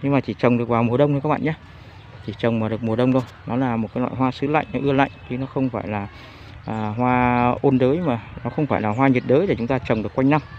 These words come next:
Miền Bắc thì trồng từ tháng, à, chín âm trở đi, tháng chín âm bắt đầu trồng. Trên cây lúc này các bạn nhìn này, rất là tuyệt vời này, nụ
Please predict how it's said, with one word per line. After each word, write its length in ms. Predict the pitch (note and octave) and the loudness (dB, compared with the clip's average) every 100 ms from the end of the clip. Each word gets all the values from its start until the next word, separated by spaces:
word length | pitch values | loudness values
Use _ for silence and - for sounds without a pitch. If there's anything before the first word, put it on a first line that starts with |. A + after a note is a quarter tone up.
| - - - - - - - | -16 -16 -18 -18 -16 -14 -8
Miền 200 | A#2 A2+ | -4 0
Bắc 140 | D#3+ - | 0 0
thì 100 | A#2 | -2
trồng 220 | A#2+ A#2 | 0 0
từ 240 | A#2 A2 - | -2 -4 -4
tháng, 220 | A2 D3 | -4 -2
à, 100 | D3+ | -4
chín 200 | - D3 | -2 0
âm 180 | E3+ B2+ | 0 2
trở 80 | |
đi, 80 | B2 - - - - - - - - - - - - - - | 0 -2 -10 -20 -20 -18 -18 -14 -16 -16 -20 -18 -20 -16 -12
tháng 100 | B2 | -8
chín 80 | C3 | -6
âm 160 | C#3+ C3+ | -2 0
bắt 100 | C#3 | 0
đầu 80 | A#2+ | 0
trồng. 240 | - A#2 - - - - - - - - - - - - - - - - - - - - | 0 -2 -4 -20 -20 -20 -20 -20 -20 -20 -20 -16 -14 -14 -20 -20 -20 -20 -20 -20 -20 -8
Trên 160 | C3 A#2+ | -6 0
cây 220 | C3 A#2+ | 2 4
lúc 100 | B2+ | 4
này 200 | A#2+ G#2+ | 2 0
các 80 | A#2 | -2
bạn 200 | A#2+ A2 | -2 -2
nhìn 120 | G#2 | -4
này, 100 | F#2 - - | -6 -12 -6
rất 120 | D3 | -4
là 60 | C#3+ | -2
tuyệt 180 | B2 A#2 | -4 -2
vời 240 | A2 G2+ | 0 0
này, 100 | G2 - - - - - - | -2 -10 -20 -20 -20 -18 -4
nụ 160 | A#2 | -2